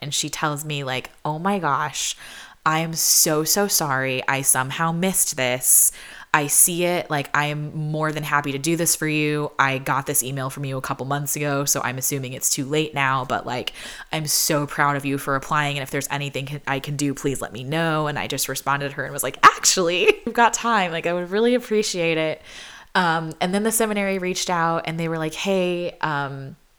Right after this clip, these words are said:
preview day is next week. We'd love for you to come to preview day and tour the campus and meet some professors and sit in on a class." And I was like, "Whatever, like, I'll just go to preview day and just see."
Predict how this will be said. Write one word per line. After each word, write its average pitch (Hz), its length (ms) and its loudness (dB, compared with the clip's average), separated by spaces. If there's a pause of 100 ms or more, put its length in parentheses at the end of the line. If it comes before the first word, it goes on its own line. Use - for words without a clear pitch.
(320)
preview 214 420 0
day 170 200 2
is 165 120 0
next 156 240 -2
week. 156 220 2
We'd 143 120 -4
love 147 200 -2
for 160 80 -6
you 147 80 -2
to 143 80 -4
come 127 160 -8
to 127 60 -10
preview 156 320 -2
day 135 340 -2
and 113 160 -6 (380)
tour 208 260 4
the 185 80 -2
campus 147 640 -2
and 147 160 -4
meet 160 180 -4
some 156 140 -4
professors 143 580 -2
and 139 100 -6
sit 143 160 -2
in 143 80 -4
on 123 120 -6
a 117 40 -6
class." 127 500 2
And 143 100 -4
I 135 80 -2
was 143 120 -6
like, 147 140 -8
"Whatever, 104 400 -6
like, 131 160 -6
I'll 139 140 -6
just 165 180 0
go 156 160 0
to 151 80 -2
preview 127 320 -4
day 117 220 -4
and 123 80 -8
just 127 200 -4
see." 101 640 0